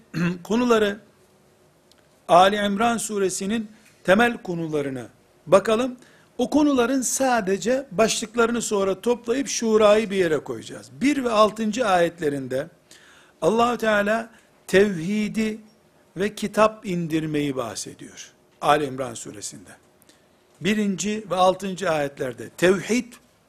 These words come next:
nezze-, "Allahu la ilahe illa huvel hayyul kayyum,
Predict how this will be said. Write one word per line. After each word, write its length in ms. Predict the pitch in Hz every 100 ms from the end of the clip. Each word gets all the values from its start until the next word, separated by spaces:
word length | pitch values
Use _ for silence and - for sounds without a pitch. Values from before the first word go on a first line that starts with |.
| _ _ _ _ _ _ _ _ _ _ _ _ -
nezze-, 400 | 143 151 156 196
"Allahu 520 | - 156 165 156 147
la 200 | 165 160
ilahe 380 | 165 160 151 160
illa 360 | 170 160 165
huvel 220 | 151 156 151
hayyul 380 | 165 156 165
kayyum, 500 | 160 160 151 165 190